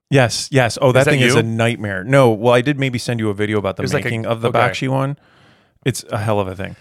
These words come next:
Speaker 1: Um, but no, so that was my Lord of the Rings when I was a kid. It was
Speaker 2: Mm-hmm.
Speaker 1: mostly just the Rankin Bass
Speaker 2: Well, the Rankin Bass
Speaker 1: animated.
Speaker 2: Hobbit, I love.
Speaker 1: Yeah, yeah, and I still like it. Great fun songs and stuff, but yeah. Um, just because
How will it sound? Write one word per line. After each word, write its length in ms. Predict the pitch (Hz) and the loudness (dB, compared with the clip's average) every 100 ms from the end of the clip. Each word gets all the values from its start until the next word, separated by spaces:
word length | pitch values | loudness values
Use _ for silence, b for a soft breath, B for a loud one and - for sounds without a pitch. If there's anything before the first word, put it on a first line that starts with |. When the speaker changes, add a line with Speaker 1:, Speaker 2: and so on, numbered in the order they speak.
| B B - | B B -2
Speaker 1:
Um, 400 | 127 123 117 117 | 2 2 0 -4
but 160 | 131 131 | 0 2
no, 240 | 135 131 | 4 4
so 240 | 110 123 131 | 4 2 2
that 180 | 147 185 | 2 2
was 140 | 147 | 2
my 260 | 131 127 127 | 2 0 2
Lord 240 | 113 104 | 2 2
of 60 | 101 | 0
the 80 | |
Rings 200 | 101 101 | -4 -6
when 120 | 107 101 | -6 -6
I 40 | |
was 140 | 98 | -6
a 40 | 95 | -10
kid. 260 | - 101 - | -16 -16 -14
It 80 | - | -10
was 100 | 107 | -4
Speaker 2:
Mm-hmm. 60 | 131 | 0
Speaker 1:
mostly 340 | 135 - 123 | 2 0 -2
just 320 | 107 107 - | 0 -2 -2
the 220 | - 104 101 | -8 -6 -4
Rankin 380 | 104 101 104 | -4 -4 -4
Bass 680 | 101 95 92 87 - - - - | -4 -4 -4 -6 -10 -12 -16 -8
Speaker 2:
Well, 80 | 160 | -2
the 100 | 147 | 2
Rankin 280 | 165 202 165 | 2 2 2
Bass 220 | 143 - | 0 2
Speaker 1:
animated. 260 | 135 - - | 2 2 0
Speaker 2:
Hobbit, 60 | |
I 40 | 104 | -4
love. 280 | 95 82 - | -6 -8 -2
Speaker 1:
Yeah, 320 | 127 110 82 - | 2 2 0 -4
yeah, 160 | 185 160 | -2 -2
and 80 | |
I 40 | 196 | -4
still 280 | - 156 135 | -2 -2 -2
like 240 | - - | -4 -8
it. 240 | 69 - | -12 -14
Great 320 | - 123 - - | -6 -4 -4 -6
fun 240 | 110 110 | -6 -6
songs 400 | - 92 98 98 | -8 -8 -8 -10
and 100 | 101 | -8
stuff, 200 | 107 101 | -8 -8
but 160 | 92 - - | -8 -10 -6
yeah. 180 | 104 - _ - - - | -6 -8 _ -20 -20 -6
Um, 360 | 120 120 110 98 B B B _ | 0 2 0 -4 B B B _
just 300 | - 151 - _ _ _ 127 | -4 -4 -4 _ _ _ -6
because 320 | 127 120 | -2 -2